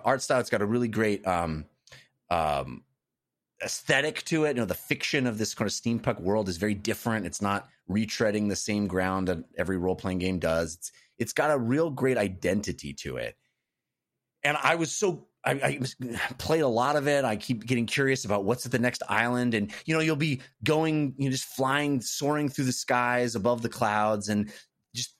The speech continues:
things will happen and this em-, emergent gameplay will happen. You'll just run into some bad guys that'll try to attack you. There'll be a guy in a jetpack that's, like,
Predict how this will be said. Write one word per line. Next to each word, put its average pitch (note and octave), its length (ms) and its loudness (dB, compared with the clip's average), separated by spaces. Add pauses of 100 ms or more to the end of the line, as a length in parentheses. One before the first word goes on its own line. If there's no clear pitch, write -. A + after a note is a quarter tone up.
things E3+ 280 0
will D#3 80 4
happen C#3+ 380 -2
and E2+ 100 0
this F#2 140 -4
em-, G#2+ 140 -4
emergent A#2+ 540 0
gameplay A2+ 420 0
will F2+ 100 2
happen. F#2+ 320 0
You'll F2 140 0
just F#2 200 -8
run G#2+ 180 2
into A2 240 -2
some G#2+ 220 -2
bad F#2+ 280 0
guys G2+ 160 2
that'll G2 160 -4
try A2 160 -2
to G#2+ 80 2
attack - 300 -2
you. A#2+ 40 -2
There'll B2 100 0
be C3 60 2
a A#2 60 0
guy A2 180 0
in A2 100 0
a F#2+ 40 0
jetpack A#2 800 -2
that's, - 200 -2
like, A#2+ 160 2